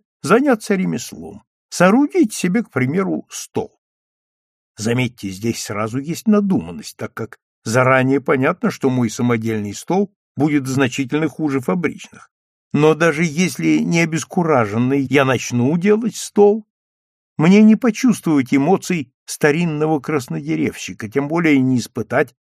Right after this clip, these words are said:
чувств Робинзона Круза. Ведь всю основную работу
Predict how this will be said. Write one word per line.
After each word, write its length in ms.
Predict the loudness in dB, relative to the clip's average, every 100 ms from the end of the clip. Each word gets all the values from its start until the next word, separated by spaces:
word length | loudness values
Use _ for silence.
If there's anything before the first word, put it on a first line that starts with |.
| _
чувств 460 | -12 -8 -8 -10 -4
Робинзона 640 | 0 2 0 -2 -2 -2 -2
Круза. 480 | -4 -4 -6 -10 _ _ _ _ _ _ _ _ _ _ _ _
Ведь 260 | -4 -4 -6
всю 320 | -4 0 2
основную 640 | 2 0 -2 0 0 0
работу 580 | 0 -2 -6 -12 -12 -14